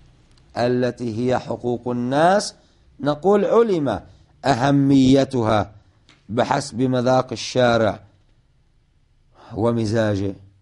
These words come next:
فما كان من هذا القبيل يحتاط فيه. مثلًا إذا كان كافر، والكافر جائز القتل، لكن نحتمل أنه ذمي،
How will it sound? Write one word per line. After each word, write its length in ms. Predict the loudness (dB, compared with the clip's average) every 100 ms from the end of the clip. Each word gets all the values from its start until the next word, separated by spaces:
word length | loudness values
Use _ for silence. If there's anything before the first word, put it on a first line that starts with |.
| _ _ _ _ _ _ _ _ _
فما 260 | -8 -6 -4
كان 340 | -4 -4 -4
من 60 | -6
هذا 220 | -4 -6
القبيل 440 | -6 -6 -4 -4
يحتاط 340 | -6 -4 -4 -4
فيه. 200 | -12 -14
مثلًا 680 | -6 -2 2 2 2 0 -6 -16 _ _ _ _ _ _ _ _ _ _ _ _ _ _ _ _ _ _ _ _ _ _ _ _ -4
إذا 220 | 0 0
كان 360 | 2 2 2 0
كافر، 680 | 2 2 2 2 2 2 -2 -20 _ _ _ _ _ _ _ _ _ _ _ _ _ _ _ _ _ _ _
والكافر 480 | -10 -6 0 0 0
جائز 400 | -2 0 0 -2
القتل، 500 | -6 -4 -4 -2 -6 -10 _ _ _ _ -4
لكن 340 | -2 0 0
نحتمل 640 | -2 -2 0 2 2 0
أنه 800 | -2 -2 -2 0 0 2 2 0 -6 _ _ -6
ذمي، 720 | -2 -2 -2 -2 -4 -6